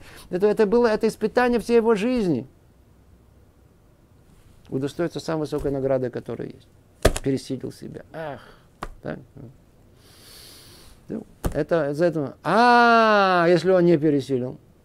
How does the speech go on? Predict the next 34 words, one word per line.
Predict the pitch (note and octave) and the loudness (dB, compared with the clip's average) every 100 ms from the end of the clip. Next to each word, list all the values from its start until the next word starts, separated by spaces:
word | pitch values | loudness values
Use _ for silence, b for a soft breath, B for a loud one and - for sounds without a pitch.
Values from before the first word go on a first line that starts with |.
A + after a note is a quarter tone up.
| _ | _
пришёл, | - D3 D#3+ C3+ - | -4 -2 0 0 0
ограбил, | D3+ C#3 B2+ A#2 A#2+ - - _ _ - | 0 2 0 -2 -8 -12 -20 _ _ -18
ну, | - | -12
получишь | - G#3 G3+ F#3 | -4 -2 -2 -2
наказание. | E3 D3 A#2+ A2+ | -4 -4 -4 -6
Почему? | B2+ D3 C#3 | -6 -4 -4
Потому | C#3 D#3+ | -2 -2
что | D#3 | -4
ты | D3+ | -2
мог | E3 E3+ D3+ | 0 0 0
это | C#3 | -2
не | C3+ C#3+ | 0 0
грабить. | C#3+ A2+ F#2+ - - | 0 -2 -6 -12 -18
Ограбил, | G2 G#2+ D3+ G#3 E3+ - _ - - | -10 -2 0 2 -2 -8 _ -20 -16
ты | |
знал, | G2+ C3+ F#3+ | -6 -2 -2
что | F3+ | -2
там | G3+ | -6
же | F3 F3 b b b b - | -6 -8 b b b b -16
нельзя | A2 C3+ C#3+ D#3+ | -4 -2 2 0
красть. | C#3+ A#2+ G#2+ - - | 0 -6 -10 -12 -20
И | |
украл, | - - F3 A3 B2+ - - | -16 0 2 4 2 -4 -10
ну, | D3+ | -10
получишь | C#3+ C#3 D3+ C#3 B2+ | -6 -4 -2 -4 -8
наказание. | B2 A2 A2+ B2+ - - - _ _ _ _ B B | -10 -12 -12 -14 -14 -20 -20 _ _ _ _ B B
А | G3 | 8
что | - A4+ | 10 10
с | G4 | 10
банком? | C#4 A3+ F#3 F3+ F#3 D#3 - - - _ _ _ _ _ _ _ _ _ _ _ _ - - | 10 8 6 2 -2 -8 -20 -20 -20 _ _ _ _ _ _ _ _ _ _ _ _ -20 -12
Это | D3 - | -8 -6
не | |
твоё | F3+ F3+ G3+ G3 | -4 0 2 2
дело. | A3 D4 | 0 -2